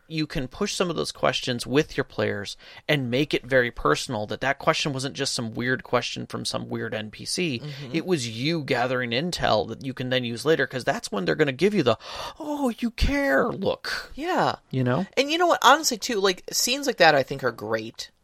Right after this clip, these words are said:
Speaker 2: Because not only do you, do you get that out of them, where you
Speaker 1: Mm-hmm.
Speaker 2: can, where you can learn kind of a little bit of the insight of your characters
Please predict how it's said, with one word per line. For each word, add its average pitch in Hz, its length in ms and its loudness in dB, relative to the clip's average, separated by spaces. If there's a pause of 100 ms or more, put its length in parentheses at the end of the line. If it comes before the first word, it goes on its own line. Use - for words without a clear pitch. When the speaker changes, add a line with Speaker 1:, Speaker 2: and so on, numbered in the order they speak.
(140)
Speaker 2:
Because 131 480 2
not 151 160 6
only 220 140 2
do 156 160 -4
you, 151 60 -2
do 143 120 -8
you 170 120 0
get 165 300 8
that 139 340 6
out 147 200 4
of 110 140 -6
them, 101 200 -10 (100)
where 135 240 -2
you 131 60 -2 (100)
Speaker 1:
Mm-hmm. 190 60 -2
Speaker 2:
can, 123 220 -8
where 139 120 -6
you 135 80 -6
can 160 200 -6
learn 254 360 2
kind 165 200 0
of 143 60 -6
a 143 60 -4
little 147 180 0
bit 147 160 0
of 135 60 -6
the - 80 -10
insight 143 320 -2
of 123 80 -6
your 120 100 0
characters 196 600 0